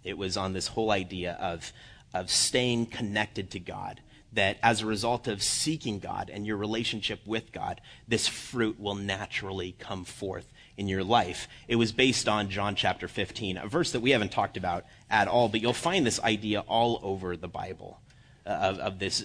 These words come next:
this idea of fruitfulness. And out of curiosity, I asked her why. You know, why do we produce fruit in our Christian life? Why is it something that God is so concerned with that he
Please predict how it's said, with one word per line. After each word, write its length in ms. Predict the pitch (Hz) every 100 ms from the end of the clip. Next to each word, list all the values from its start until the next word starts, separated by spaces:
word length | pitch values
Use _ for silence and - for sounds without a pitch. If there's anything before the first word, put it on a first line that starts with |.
| -
this 180 | 95 101
idea 360 | 98 98 110 95
of 100 | 87
fruitfulness. 800 | - - 107 107 - 82 87 -
And 80 |
out 80 | 123
of 140 | 131 -
curiosity, 640 | 147 127 113 117 101 98
I 100 | 95
asked 280 | 95 95 -
her 60 |
why. 500 | - - 95 95 - - - - - - - - - - - - - - - - - -
You 60 | -
know, 60 | -
why 720 | 104 117 139 147 170 170 156 - - - 107
do 120 | 117
we 320 | 117 113 110 - -
produce 480 | - 101 107 95 -
fruit 340 | - 98 - - - - - - - -
in 100 | 101
our 120 | 90
Christian 420 | 85 101 - 104 104
life? 360 | - - - - - - _ - - - - - - - - - - - -
Why 180 | 127
is 140 | 190 196
it 60 |
something 300 | 165 165 156 135
that 140 | 117
God 220 | 117 113
is 80 | 113
so 160 | - 117
concerned 480 | - 110 - 139
with 200 | 104 98
that 100 | -
he 160 | 104 101